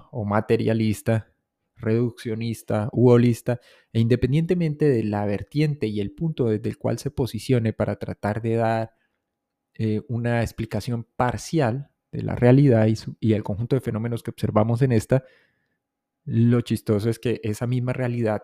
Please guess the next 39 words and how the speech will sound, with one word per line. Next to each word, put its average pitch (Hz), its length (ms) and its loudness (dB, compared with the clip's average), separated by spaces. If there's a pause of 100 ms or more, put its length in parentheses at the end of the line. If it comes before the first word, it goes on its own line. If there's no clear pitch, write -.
(140)
que - 140 -20
tiene 104 340 -4
allí 110 240 0
frente 98 480 -4
a 101 100 0
sus - 240 -6
ojos, 139 340 2
a 110 80 -2
falta 107 280 0
de 117 40 0
una 117 120 0
mejor 113 240 -2
descripción, 131 580 -2
sigue 113 280 -2
siendo 113 280 -6
inescrutable, 101 760 -2
sigue 107 280 0
siendo 113 320 0
insondable. 110 640 -2 (1600)
Y 120 180 -2
creo 151 320 2
que 117 240 0
la 104 260 2
metáfora 139 560 0
de 113 60 0
la 107 120 -4
caja 120 240 -6
negra 117 320 -4
que 110 180 -8
se 110 120 -6
desarrolló 101 460 -6
en 110 80 -2
diferentes 113 640 -4
ámbitos 131 460 2
del 104 160 -4
desarrollo 110 540 -2
del 107 100 2
pensamiento 110 560 -2
humano 135 360 0